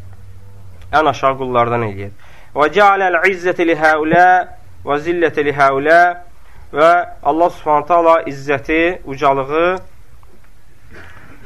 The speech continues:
<clears throat> itaət əhlinə bəxş eləyir. Və zillətə və siğara li həulə. Və alçaqlığı, zəlilliyi isə Allah Subhanahu taala kim üçün verir? Günahkarlar üçün. Və kəmə fi musnədil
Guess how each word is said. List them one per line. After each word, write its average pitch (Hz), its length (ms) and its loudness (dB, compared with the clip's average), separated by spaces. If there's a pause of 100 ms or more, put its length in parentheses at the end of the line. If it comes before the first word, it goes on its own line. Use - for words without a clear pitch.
(420)
<clears throat> 208 60 2 (1300)
itaət 175 420 4
əhlinə 165 320 2
bəxş 160 300 2
eləyir. 160 400 2
Və 147 200 0
zillətə 165 380 0
və 143 160 2
siğara 147 400 2
li 127 80 0
həulə. 113 420 0 (540)
Və 151 160 6 (100)
alçaqlığı, 151 640 0
zəlilliyi 135 440 -4
isə 139 180 -2 (760)
Allah 143 200 -2
Subhanahu 135 320 -4
taala 139 140 -6
kim 139 200 -8
üçün 131 200 -8
verir? 120 360 -4 (120)
Günahkarlar 117 640 -4
üçün. 104 220 -12 (520)
Və 143 240 2
kəmə 202 220 4 (100)
fi 190 80 0
musnədil 180 480 0